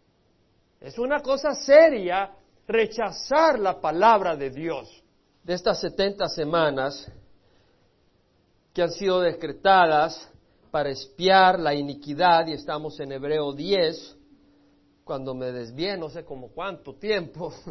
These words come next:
<laughs> y ciertamente todo sacerdote está de pie, dice, día tras día, ministrando y ofreciendo muchas veces los mismos sacrificios que nunca pueden quitar los pecados.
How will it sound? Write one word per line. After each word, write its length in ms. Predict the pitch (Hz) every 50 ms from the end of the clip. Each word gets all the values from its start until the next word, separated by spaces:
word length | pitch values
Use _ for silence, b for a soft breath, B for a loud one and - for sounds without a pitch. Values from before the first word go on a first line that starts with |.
| - - _
<laughs> 320 | _ _ _ _ - -
y 80 | 143 131
ciertamente 800 | 123 - 208 220 214 226 226 196 175 175 190 214 202 208 175 160
todo 280 | - - 233 214 220 -
sacerdote 640 | 208 180 - - 160 151 147 190 226 226 226 185
está 260 | - - - 196 196
de 100 | 190 180
pie, 420 | - - - 220 262 294 294 285 247
dice, 440 | 185 151 143 - - - 113 95 - - - b b b b b b b b b
día 320 | 156 190 220 247 254 247
tras 300 | 254 254 247 233 220 220
día, 320 | 214 269 294 294 294 247 233
ministrando 800 | 233 233 226 226 220 - - - - 247 262 277 285 277 269 262
y 80 | 254 247
ofreciendo 560 | 233 240 240 214 196 - 254 254 254 254 247
muchas 320 | 247 262 247 254 254 240
veces 240 | 208 247 247 247 240
los 80 | 233 233
mismos 240 | 247 247 247 240 240
sacrificios 480 | 247 240 240 226 247 254 254 240 -
que 140 | - 254 240
nunca 680 | 240 240 262 320 370 392 370 359 370 339 302 285 294
pueden 340 | - 294 294 302 311 320 285
quitar 360 | - 277 - - 294 294 294
los 180 | 302 302 294 302
pecados. 1000 | - 311 311 320 359 359 370 381 381 381 370 339 320 277 226 165 - - - _